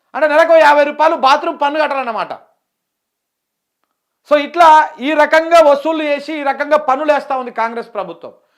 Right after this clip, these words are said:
So కాబట్టి ప్రజలు ఎవరు కూడా, చెప్తున్నా కదా, ఈసారి తెలంగాణలో కాంగ్రెస్ పార్టీ కోటేసినటువంటి ప్రజలు ఎవరు కూడా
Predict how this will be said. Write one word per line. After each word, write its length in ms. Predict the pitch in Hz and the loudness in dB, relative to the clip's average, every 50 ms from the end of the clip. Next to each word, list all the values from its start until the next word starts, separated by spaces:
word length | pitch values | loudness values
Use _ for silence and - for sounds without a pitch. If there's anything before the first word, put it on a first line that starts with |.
| _ _ _ _ - | _ _ _ _ -6
So 60 | 262 | -2
కాబట్టి 380 | 262 254 269 294 311 320 294 339 | 0 2 4 4 4 2 0 -2
ప్రజలు 340 | 233 269 262 269 320 330 320 | -4 -4 0 2 4 4 6
ఎవరు 260 | 302 294 320 330 339 | 6 6 6 4 4
కూడా, 180 | 330 330 311 277 | 2 0 0 -2
చెప్తున్నా 420 | 254 262 262 330 330 320 294 277 | -2 -4 -6 -4 -4 -2 0 2
కదా, 240 | 269 269 262 240 247 - - _ _ _ _ _ _ _ _ - | 2 2 2 2 0 -4 -14 _ _ _ _ _ _ _ _ -10
ఈసారి 380 | 190 269 285 294 302 - 330 - | -8 -4 0 2 4 4 4 2
తెలంగాణలో 560 | 302 285 302 320 330 330 330 320 320 320 311 | 0 -2 -2 -2 -2 -2 0 0 2 2 0
కాంగ్రెస్ 480 | 302 - 262 254 277 302 320 320 320 320 - | 0 -2 -2 0 0 0 0 -2 -2 -2 -2
పార్టీ 200 | 311 294 262 277 | -4 -4 -4 -2
కోటేసినటువంటి 640 | 240 285 285 285 277 277 285 269 262 269 269 269 | -2 0 0 0 0 -2 -2 -2 -2 -2 -4 -4
ప్రజలు 280 | 269 269 262 262 262 233 | -4 -6 -4 -4 -2 -2
ఎవరు 280 | 220 226 285 320 349 330 | 0 2 4 4 4 4
కూడా 360 | 330 330 311 277 262 262 | 2 2 2 2 2 2